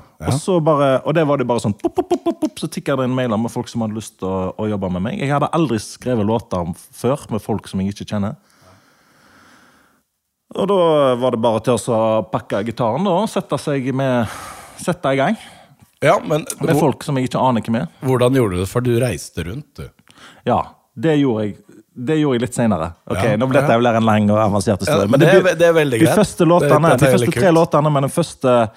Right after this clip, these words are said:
Speaker 2: eh, ja, Espen Lind-session vi gjorde, de, vi har tatt tre låter i slengen. Så den første session vi gjorde,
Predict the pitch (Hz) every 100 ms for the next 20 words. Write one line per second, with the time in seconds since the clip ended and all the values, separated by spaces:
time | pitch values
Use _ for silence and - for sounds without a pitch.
0 | - - - - - 117 113 113 107 110
1 | 104 67 113 - 120 139 - 117 - 110
2 | 101 107 107 101 - - 113 95 110 -
3 | 101 _ - 101 95 87 85 82 85 78
4 | 85 _ _ - - - _ _ _ -
5 | 135 127 - 196 147 175 160 151 143 151
6 | 165